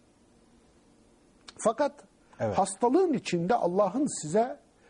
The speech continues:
Speaker 1: rehberliğini, inayetini ve rububiyetini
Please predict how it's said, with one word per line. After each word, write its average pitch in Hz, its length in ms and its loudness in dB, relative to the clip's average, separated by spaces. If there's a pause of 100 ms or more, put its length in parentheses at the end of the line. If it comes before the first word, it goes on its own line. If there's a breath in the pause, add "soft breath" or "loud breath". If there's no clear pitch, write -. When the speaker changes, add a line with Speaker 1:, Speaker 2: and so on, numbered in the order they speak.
(100)
Speaker 1:
rehberliğini, 208 920 0
inayetini 214 1000 2
ve 196 140 4
rububiyetini 214 1040 2